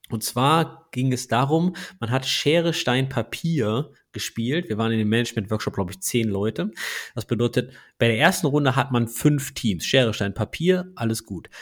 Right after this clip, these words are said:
Der Verlierer von diesem Spiel folgt dem Gewinner zu seinem nächsten Kandidaten, zu seinem nächsten Gegner,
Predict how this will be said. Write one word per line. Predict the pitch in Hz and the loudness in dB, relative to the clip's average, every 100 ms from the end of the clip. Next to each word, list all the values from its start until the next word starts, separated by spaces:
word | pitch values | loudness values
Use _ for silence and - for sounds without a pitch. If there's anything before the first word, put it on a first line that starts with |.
| - - | -20 -4
Der | 117 117 | -2 0
Verlierer | - 117 117 143 196 262 262 123 90 78 - _ | 2 4 4 4 8 10 10 6 2 -4 -12 _
von | - - 110 | -10 -2 0
diesem | 101 92 92 | 0 -2 -4
Spiel | - - 98 87 165 - _ _ | -4 -6 -6 -4 -4 -4 _ _
folgt | - - - 175 233 - - - | -12 -2 4 8 6 4 -10 0
dem | 139 139 117 | 2 4 6
Gewinner | 117 98 180 143 147 269 277 - | 4 8 8 8 6 4 0 -4
zu | - 135 | -2 0
seinem | 127 123 120 113 | 4 4 6 6
nächsten | 131 202 - 143 | 4 2 -2 -4
Kandidaten, | - 135 117 120 143 156 113 | 2 4 4 4 4 2 -2
zu | - | 0
seinem | 110 110 | 2 4
nächsten | 120 151 - 101 | 4 2 -2 0
Gegner, | 131 190 92 95 143 | 0 0 -2 -4 -4